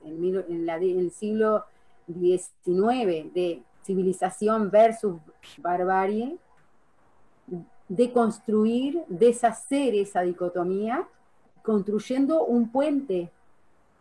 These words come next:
un, un diálogo, un intercambio de igual a igual, que es lo que se supone que es la interculturalidad,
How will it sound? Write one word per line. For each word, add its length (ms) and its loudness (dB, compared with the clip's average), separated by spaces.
un, 380 0
un 500 2
diálogo, 640 6
un 100 4
intercambio 840 2
de 260 2
igual 420 4
a 40 2
igual, 600 2
que 100 2
es 60 0
lo 220 0
que 280 -8
se 180 -20
supone 540 -2
que 100 0
es 60 -2
la 160 2
interculturalidad, 1120 -4